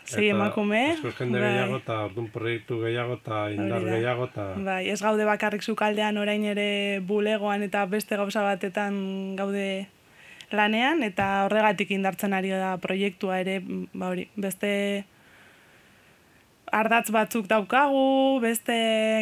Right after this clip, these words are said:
Speaker 1: eh, ba hori, mm, beste indarrak.
Speaker 2: Eta beste esperientzia
Speaker 1: Beste,
Speaker 2: bat.
Speaker 1: betez beste
Speaker 2: Ba,
Speaker 1: esperientzia,
Speaker 2: eh.
Speaker 1: ikasi dugu asko, bost urte hauetan,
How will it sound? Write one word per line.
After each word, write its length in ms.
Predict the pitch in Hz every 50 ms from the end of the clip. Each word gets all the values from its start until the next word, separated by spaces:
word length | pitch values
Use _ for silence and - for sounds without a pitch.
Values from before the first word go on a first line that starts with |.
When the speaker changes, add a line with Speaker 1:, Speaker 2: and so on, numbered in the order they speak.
| 214 214 214 214 214
Speaker 1:
eh, 80 | 214 208 - - - - - - -
ba 220 | 220 196 196 196 196
hori, 240 | 190 185 190 - - _ _ -
mm, 680 | 214 202 196 190 190 190 190 190 190 196 190 190 - -
beste 240 | 220 220 214 - 233
indarrak. 600 | 220 220 220 226 233 226 226 220 220 220 - - - - _ _ _ _ _ _ -
Speaker 2:
Eta 160 | 120 - 131
beste 200 | 127 127 - 175
esperientzia 460 | - - 131 107 131 160 160 226 220
Speaker 1:
Beste, 140 | - 117 127
Speaker 2:
bat. 280 | - - - _ - 202
Speaker 1:
betez 300 | 220 220 208 233 208 196
beste 180 | 220 214 220
Speaker 2:
Ba, 60 | 233 226
Speaker 1:
esperientzia, 480 | 208 - 208 196 214 233 254 240 247
Speaker 2:
eh. 20 | 214
Speaker 1:
ikasi 260 | - 214 208 - 226
dugu 260 | 214 202 196 190 202
asko, 360 | 233 254 - - 233 220 214 202
bost 200 | 202 214 - -
urte 200 | 214 - - 196
hauetan, 580 | 196 202 220 254 247 240 220 226 220 226 233